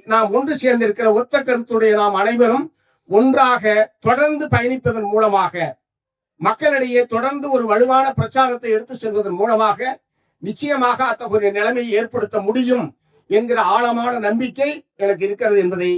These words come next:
முதலில் நான் தெரிவிக்க விரும்புகிறேன். மூன்றாவது, சட்டப்படி ஒரு ஆணும் பெண்ணும் தன்னுடைய இணையரை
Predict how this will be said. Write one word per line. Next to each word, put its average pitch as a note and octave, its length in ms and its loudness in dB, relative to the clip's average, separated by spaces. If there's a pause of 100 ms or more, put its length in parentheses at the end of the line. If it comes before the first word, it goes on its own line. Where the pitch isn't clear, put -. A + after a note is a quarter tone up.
(140)
முதலில் G#3 360 2
நான் F3+ 200 -4
தெரிவிக்க F#3 340 -8
விரும்புகிறேன். D3 500 -6 (840)
மூன்றாவது, B3 560 6 (1400)
சட்டப்படி C4 680 2 (400)
ஒரு G#3 220 8 (360)
ஆணும் C4 380 2
பெண்ணும் A#3 440 2 (300)
தன்னுடைய A3 400 4 (540)
இணையரை B3+ 460 0